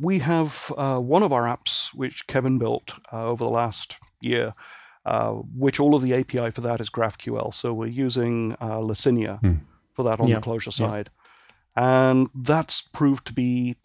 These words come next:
Speaker 1: a very nice, flexible way to interact between a Clojure server and a, a React-based JavaScript app.
Speaker 3: Mm.
Speaker 2: And you're still, and are, are,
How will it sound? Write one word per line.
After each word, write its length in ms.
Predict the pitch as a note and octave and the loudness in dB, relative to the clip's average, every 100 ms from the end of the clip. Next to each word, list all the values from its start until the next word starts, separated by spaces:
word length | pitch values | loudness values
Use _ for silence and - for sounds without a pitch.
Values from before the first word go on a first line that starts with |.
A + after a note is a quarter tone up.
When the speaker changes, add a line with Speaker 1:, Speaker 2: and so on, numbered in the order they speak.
| - | -10
Speaker 1:
a 80 | A#2 | -4
very 200 | A2+ A2+ | -2 0
nice, 220 | A2 A#2 | -2 -4
flexible 540 | - A#2+ - - A2 G#2 | -4 -6 -6 -8 -8 -4
way 240 | A2+ A2+ | -2 -2
to 140 | A2+ - | -4 -6
interact 520 | B2 A#2 A2 A2 - | -4 -4 -4 -6 -6
between 320 | - - A#2 | -10 -6 -6
a 60 | G#2 | -6
Clojure 320 | - A2+ G#2 | -4 -4 -2
server 560 | - A#2+ A2 G#2+ G#2+ - | -4 -4 -2 -4 -6 -10
and 280 | A#2 G#2+ A2 | -6 -4 -2
a, 180 | A2 G#2+ - | -4 -8 -10
a 60 | |
React-based 840 | G#2+ G#2+ A2+ A2 - - G#2+ - - | -8 -4 -4 -6 -6 -4 -4 -6 -6
JavaScript 520 | G#2+ G#2+ - A2+ - | -6 -4 -6 -8 -8
app. 240 | A2+ - _ _ _ _ - | -10 -10 _ _ _ _ -6
Speaker 3:
Mm. 260 | G2 G2 G#2 - - - - | -4 -4 -8 -14 -16 2 8
Speaker 2:
And 120 | C3 | 12
you're 180 | D3 D3 | 12 10
still, 440 | - C#3 C3 A2+ | 8 8 8 6
and 180 | A2+ A#2 | 2 4
are, 140 | A#2 | 4
are, 120 | A#2 | 4